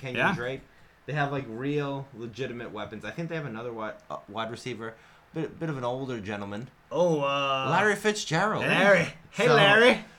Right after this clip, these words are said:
Speaker 1: I mean, I, I think you could probably start Fitzgerald a couple games this year based on the fact that he's gonna be playing out of the slot.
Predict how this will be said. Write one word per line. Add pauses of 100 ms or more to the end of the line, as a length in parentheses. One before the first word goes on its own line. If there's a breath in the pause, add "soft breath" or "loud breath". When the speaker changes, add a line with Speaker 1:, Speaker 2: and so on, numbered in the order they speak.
(220 loud breath)
Speaker 1:
I
mean,
I,
I
think
you
could
probably
start
Fitzgerald
a
couple
games
this
year (320)
based
on
the
fact
that (220)
he's
gonna
be
playing
out
of
the
slot.